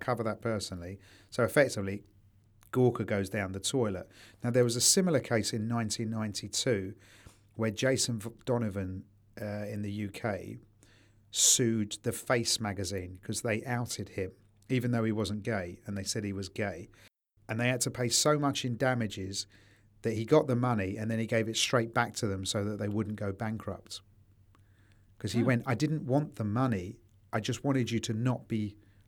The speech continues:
Speaker 1: spreading lies." That's what I'm, that's what I fought for. And that's one of the things that got him into it, 'cause he's a cocaine addict.
Speaker 2: Do you know, I have a feeling Donovan thought he had a few more hits in him.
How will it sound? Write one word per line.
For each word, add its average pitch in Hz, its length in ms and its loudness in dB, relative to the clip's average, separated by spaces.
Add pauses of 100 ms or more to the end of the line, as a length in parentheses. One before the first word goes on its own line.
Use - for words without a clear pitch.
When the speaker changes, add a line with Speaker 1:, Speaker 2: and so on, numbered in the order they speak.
(180)
Speaker 1:
spreading 113 580 2
lies." 104 580 -2
That's 123 260 -4
what 120 100 2
I'm, 98 260 -4
that's 131 260 0
what 120 160 2
I 107 60 0
fought - 400 0
for. 82 320 -10 (400)
And 123 120 4
that's 143 260 0
one 135 140 4
of 120 80 0
the 113 40 -4
things 120 280 -2
that 117 100 -2
got 120 140 0
him 107 160 -2
into 110 260 -4
it, 104 120 -4
'cause 101 140 -8
he's 107 140 -4
a 98 60 -8
cocaine 110 480 -4
addict. - 400 -8 (420)
Speaker 2:
Do - 120 2
you 131 40 8
know, 143 300 6 (880)
I 143 240 4
have 139 180 2
a 127 120 0
feeling 117 520 0
Donovan 117 420 2
thought 113 220 2
he 107 60 0
had 113 140 4
a 110 60 4
few 113 220 0
more 107 200 2
hits 110 300 2
in 98 100 -2
him. 101 120 0